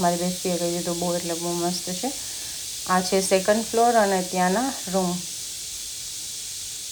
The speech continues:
એકદમ મસ્ત ક્લીન અને એકદમ મસ્ત બનાવેલું છે. અને પછી આપણે જોયા હતા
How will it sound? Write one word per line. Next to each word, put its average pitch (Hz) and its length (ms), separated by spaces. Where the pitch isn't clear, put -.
એકદમ - 320
મસ્ત 214 360
ક્લીન 214 360
અને 196 220
એકદમ 190 380
મસ્ત - 440
બનાવેલું 180 600
છે. 240 160
અને 214 240
પછી 185 300
આપણે 185 260
જોયા 180 340
હતા 226 240